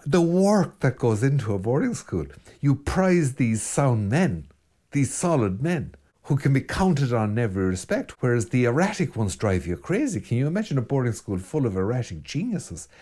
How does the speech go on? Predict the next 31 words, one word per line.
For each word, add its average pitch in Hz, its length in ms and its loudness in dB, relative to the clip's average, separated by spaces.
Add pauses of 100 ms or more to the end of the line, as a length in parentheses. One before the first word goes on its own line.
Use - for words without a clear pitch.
(380)
You, 175 260 -4
you 294 140 0
would 175 240 0
run 147 220 2
yourself 90 480 -4
ragged. 180 420 -6
It's 175 160 -4
like 190 140 0
a - 20 0
basket 143 460 -4
of 92 120 -8
pups. - 440 -8 (420)
But 180 140 -4
imagine 202 500 0
a 180 60 0
basket 151 460 -2
of - 20 -2
Labrador 127 560 0
pups, - 440 -6
like, 82 220 -8
you 123 80 -4
couldn't 208 320 -6
manage 185 320 -4
them. - 120 -6 (760)
But 185 140 0
the 185 120 2
other 233 220 4
guy 151 240 2
understood 139 560 2
Catholic 110 500 -2
religion, 175 400 -2